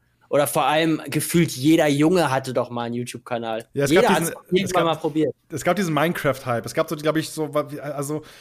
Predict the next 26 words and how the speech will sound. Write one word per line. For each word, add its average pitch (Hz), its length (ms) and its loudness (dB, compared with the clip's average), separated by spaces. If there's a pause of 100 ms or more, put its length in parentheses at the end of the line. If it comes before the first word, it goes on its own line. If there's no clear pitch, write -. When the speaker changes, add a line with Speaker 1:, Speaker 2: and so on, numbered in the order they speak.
(140)
Speaker 2:
ich 143 100 -8
glaub, 175 160 -2
ich - 140 -6
war 202 80 2
für - 160 -4
Unge 226 280 2
so 196 100 0
ein 165 60 -2
bisschen 196 220 -4
zu 156 160 -8
alt, 196 220 2
aber 175 80 0
ich - 60 -4
glaub, 156 120 -2
so - 120 -10
Unge 240 340 2
und 165 280 -4
Dena, 254 480 0
ähm, 175 380 -4
die 147 140 -8
haben 190 160 -4
ja 175 100 2
so 156 80 -4
ein 147 100 -4
bisschen 165 280 -2
diesen 147 400 -2